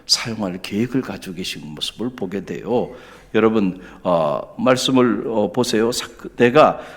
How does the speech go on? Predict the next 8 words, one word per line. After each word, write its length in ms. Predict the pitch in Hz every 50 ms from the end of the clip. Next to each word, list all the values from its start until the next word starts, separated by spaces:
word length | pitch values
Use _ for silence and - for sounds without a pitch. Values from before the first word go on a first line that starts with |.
| - - -
아, 200 | 87 85 85 82
삼분의 640 | - - - 190 196 185 175 180 170 175 170 - -
일, 420 | 139 156 151 131 101 - - - - - - -
<clears throat> 520 | - 240 240 254 269 254 220 180 - -
일을 560 | 151 147 135 151 139 110 92 90 - - - - - - _ _ _
불 340 | - - 143 175 208 226 202
가운데 580 | 202 196 196 190 190 190 190 175 185 185 185
던져 540 | - - - 254 123 - 131 151 175 185 -